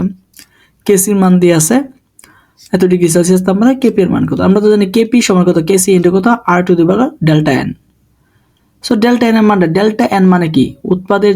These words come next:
যে মোল সংখ্যা মাইনাস বিক্রিয়কের মোল সংখ্যা বাদ দিলে হয়ে যাবে। দেখো, উৎপাদের মোল সংখ্যা কয়টা আছে? দুইটা। আর বিক্রিয়কের মোল সংখ্যা কয়টা? একটা, দুইটা। দুইটা, দুইটা বাড়া-, কাটা দিলে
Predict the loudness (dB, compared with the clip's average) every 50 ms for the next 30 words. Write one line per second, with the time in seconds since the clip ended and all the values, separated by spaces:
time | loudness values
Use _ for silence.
0 | 2 2 2 2 2 0 -4 _ _ _ _ _ _ -2 0 0 0 0 -2 -2
1 | 0 0 0 0 0 -2 -6 -12 _ _ _ _ _ _ _ _ -4 -2 0 0
2 | 2 2 0 -2 -2 -2 0 0 0 0 0 0 0 0 0 2 2 2 0 0
3 | 0 0 0 2 0 0 -2 0 2 2 2 2 0 0 0 0 2 2 0 0
4 | 2 2 2 2 2 2 2 2 0 0 2 2 0 0 0 -2 -2 -2 -4 -6
5 | -6 _ -20 -20 -20 -20 -20 _ _ _ -2 0 0 0 2 0 0 0 -2 -2
6 | -4 -4 -4 -4 -4 -2 -2 -2 0 0 0 0 2 0 0 0 0 0 0 0
7 | 0 0 0 -2 -4 -2 -4 -2 0 2 2 2 2 0 0 0 0 0 0 2
8 | 0 0 0 0 0 0 0 -2 -4 -6 -8 -8 -6 -4 -2 -2 0 0 0